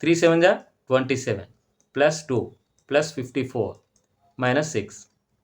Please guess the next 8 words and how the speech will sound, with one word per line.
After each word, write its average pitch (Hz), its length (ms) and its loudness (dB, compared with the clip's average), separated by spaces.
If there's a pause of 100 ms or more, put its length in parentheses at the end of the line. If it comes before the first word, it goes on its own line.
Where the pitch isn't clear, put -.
(1160)
ఇది 254 140 4 (280)
సెకండ్ 190 280 2
స్టెప్. - 240 -6 (120)
థర్డ్ 254 240 6
స్టెప్‌లో 240 320 4
ఏం 220 120 4
చేయాలి? 202 320 6 (320)
ఈ 165 60 4